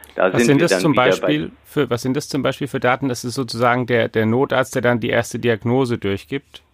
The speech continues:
Speaker 1: Genau, die erste
Speaker 2: Mhm.
Speaker 1: Diagnose, das E K G, Herzfrequenz. Also, dass diese Daten quasi direkt in die Notaufnahme gespielt werden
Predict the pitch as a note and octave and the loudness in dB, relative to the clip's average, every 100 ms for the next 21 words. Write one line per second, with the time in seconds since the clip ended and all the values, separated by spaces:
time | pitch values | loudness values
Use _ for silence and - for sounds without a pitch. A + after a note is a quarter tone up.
0 | - A2 F#2+ F2+ F2+ G2 F2+ A2 G#2 G2 | 0 4 4 4 2 0 0 0 -2 -2
1 | F2+ G2+ G#2+ G#2+ G2 F#2 F2 - G2+ - | 0 0 0 0 0 0 0 -2 -8 -6
2 | G2+ F2+ F#2+ F#2+ F#2 G2 - - - - | -4 -4 -2 -2 2 0 0 -8 -8 -6
3 | - F2+ F2 F2+ - - F2+ F2+ G#2+ G#2 | 0 0 0 -4 -12 -10 -6 0 0 0
4 | - - - G#2+ - - A#2+ C3+ C3 C#3+ | -6 -18 -2 -2 -2 -6 -6 -4 0 0
5 | C#3 G2 G#2+ A2 B2+ B2 B2 G#2+ G2+ G2+ | 2 4 4 2 -2 -2 0 2 2 0
6 | F#2 A2 A#2+ A2 A2+ - - - _ _ | -6 -4 0 2 0 -2 -20 -20 _ _
7 | - A#2 A2 G2+ G2+ G#2+ E2+ F#2 - F2+ | -6 -2 0 0 0 0 -2 -2 -2 -4
8 | F2 E2+ E2+ - G#2 A2+ A#2 B2+ C3+ E3+ | -2 -6 -12 -12 -6 -6 -2 -2 -2 -4